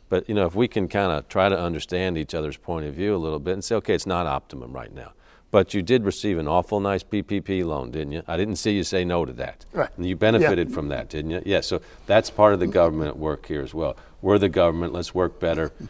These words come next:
Speaker 1: to try to get to a better place where we're working together.
Speaker 2: Yep.
Speaker 1: Is that an unrealistic, uh,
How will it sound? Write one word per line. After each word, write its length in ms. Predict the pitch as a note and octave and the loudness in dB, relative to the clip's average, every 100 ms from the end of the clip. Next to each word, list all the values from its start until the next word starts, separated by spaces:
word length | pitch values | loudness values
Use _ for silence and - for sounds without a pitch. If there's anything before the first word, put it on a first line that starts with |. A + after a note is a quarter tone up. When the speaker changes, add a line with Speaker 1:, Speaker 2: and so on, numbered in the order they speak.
| - - | -16 -10
Speaker 1:
to 80 | |
try 220 | - - D2+ | -2 2 2
to 60 | C#2 | 0
get 260 | E2 D2+ | -4 -6
to 120 | - D2+ | -4 -6
a 40 | |
better 240 | B1+ D2+ C#2 | -4 -6 -6
place 440 | - D2 C#2+ - - | -6 -6 -6 -10 -8
where 140 | F#2+ | -4
we're 140 | D#2 D2+ | -2 -2
working 440 | D#2 D#2 - C#2 | 0 -2 -4 -10
together. 360 | D2 D2+ E2 - - - - - | -10 -6 -6 -6 -16 -20 -20 -10
Speaker 2:
Yep. 180 | G#2+ - - - - | -10 -10 -16 -20 -6
Speaker 1:
Is 140 | G2+ | -2
that 160 | G#2+ C3 | 0 0
an 60 | B2 | -2
unrealistic, 720 | A#2+ A#2+ A#2+ A2+ - A2 G#2+ - - - - | -4 -4 -2 -4 -4 -8 -8 -12 -16 -20 -16
uh, 120 | G2 | -10